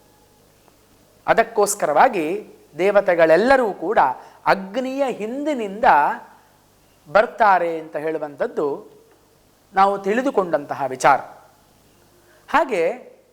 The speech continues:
ಈ ಅಗ್ನಿ ಒಂದು ಕ್ಷಣ ಇಲ್ಲದಿದ್ದರೂ ಕೂಡ ದೇವತೆಗಳೆಲ್ಲರೂ ಕೂಡ ಪ್ರಕ್ಷುಬ್ಧರಾಗಿ ಹೋಗ್ತಾರೆ.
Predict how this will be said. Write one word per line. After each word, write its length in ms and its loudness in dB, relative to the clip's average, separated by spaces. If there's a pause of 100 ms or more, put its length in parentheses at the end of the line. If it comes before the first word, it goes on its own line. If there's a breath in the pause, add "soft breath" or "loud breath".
(420)
ಈ 180 -6
ಅಗ್ನಿ 840 -2
ಒಂದು 380 0
ಕ್ಷಣ 260 -2
ಇಲ್ಲದಿದ್ದರೂ 720 0
ಕೂಡ 220 -6 (220)
ದೇವತೆಗಳೆಲ್ಲರೂ 800 -2
ಕೂಡ 180 -4
ಪ್ರಕ್ಷುಬ್ಧರಾಗಿ 880 -2
ಹೋಗ್ತಾರೆ. 840 -2